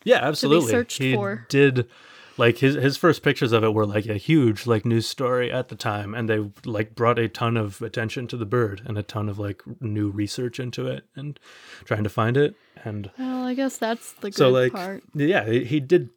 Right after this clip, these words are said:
Speaker 1: that. That's a good thing, and it's unfortunate that his other ethical missteps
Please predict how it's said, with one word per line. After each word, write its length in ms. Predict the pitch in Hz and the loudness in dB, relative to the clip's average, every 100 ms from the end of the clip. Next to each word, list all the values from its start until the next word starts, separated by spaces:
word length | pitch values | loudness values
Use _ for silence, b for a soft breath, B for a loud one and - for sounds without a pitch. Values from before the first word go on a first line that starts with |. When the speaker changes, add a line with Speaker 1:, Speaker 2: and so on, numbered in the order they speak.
| 135 | -14
Speaker 1:
that. 560 | 113 117 131 139 123 | -10 2 2 2 0
That's 260 | 139 147 - | -2 -2 0
a 60 | |
good 240 | 127 113 104 | 0 0 0
thing, 320 | 110 107 107 | -2 0 -4
and 120 | 123 | -2
it's 120 | 113 - | -4 -2
unfortunate 1080 | 120 110 - - - 147 - - 117 110 - | -4 -4 -8 -20 -8 -4 -2 0 0 0 -2
that 300 | 110 101 - | -4 -4 -10
his 240 | - 110 101 | -4 -4 -4
other 360 | 107 104 107 | -6 -2 -2
ethical 640 | 117 104 107 - 107 101 - B | -4 -6 -8 -4 -4 -4 -8 B
missteps 800 | 113 104 - - 101 104 - - | -4 -4 -6 -4 -4 -4 -8 -10